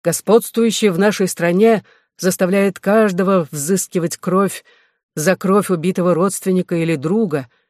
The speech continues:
и наши веси обогряются шотландской кровью, проливаемой руками соотечественников, сынов одной родины. Не перечислить всего зла, происходящего отсюда.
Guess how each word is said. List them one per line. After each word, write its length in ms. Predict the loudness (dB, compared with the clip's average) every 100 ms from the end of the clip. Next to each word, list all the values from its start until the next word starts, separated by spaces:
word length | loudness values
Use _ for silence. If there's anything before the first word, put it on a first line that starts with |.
| _ _ -8
и 80 | -4
наши 300 | -4 -4 -4
веси 360 | -2 -2 -4
обогряются 720 | -2 -2 0 0 0 -2 -6
шотландской 600 | -6 -6 -4 -4 -4 -6
кровью, 520 | -4 -2 -2 -4 -8 -14 _ _
проливаемой 720 | -6 -2 0 0 -2 -2 -2
руками 440 | -2 -2 -4 -4 -4
соотечественников, 1000 | -6 -6 -6 -8 -10 -12 -12 -12 -16 -18 _ _
сынов 520 | -4 0 2 2 0
одной 400 | -2 -2 0 2
родины. 520 | 2 0 -2 -6 -10 -16 _ _ _ _ _ _ _
Не 140 | -2 0
перечислить 680 | 0 -2 -4 -6 -4 -6
всего 400 | -6 -4 -2 -2
зла, 280 | 0 0 0
происходящего 760 | 0 -2 -2 -2 -2 -2 -2 -4
отсюда. 560 | -4 -6 -6 -8 -10